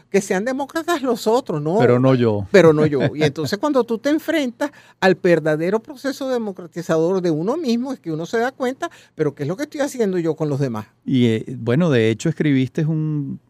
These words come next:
Speaker 2: cuaderno que se titula La democratización del
Speaker 1: Del
Speaker 2: poder
Speaker 1: poder
Speaker 2: cotidiano.
Speaker 1: Ah, pues eso fue sumamente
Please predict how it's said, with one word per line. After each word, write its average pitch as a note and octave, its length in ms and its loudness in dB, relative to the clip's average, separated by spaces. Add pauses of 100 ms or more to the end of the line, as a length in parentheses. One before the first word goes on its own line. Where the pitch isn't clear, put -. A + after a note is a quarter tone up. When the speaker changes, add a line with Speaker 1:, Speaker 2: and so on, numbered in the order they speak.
(180)
Speaker 2:
cuaderno C#3 580 2
que A#2+ 120 0
se A#2+ 140 -8
titula A#2 440 -2
La C3+ 220 4
democratización A#2 960 -2
del E3 120 -2
Speaker 1:
Del D#3+ 80 -6
Speaker 2:
poder C#3 220 2
Speaker 1:
poder A#2 120 -2
Speaker 2:
cotidiano. C#3+ 760 -4
Speaker 1:
Ah, B2 120 -4
pues G2 180 -14
eso C3+ 100 -20
fue C3 160 -8
sumamente A#2 460 -14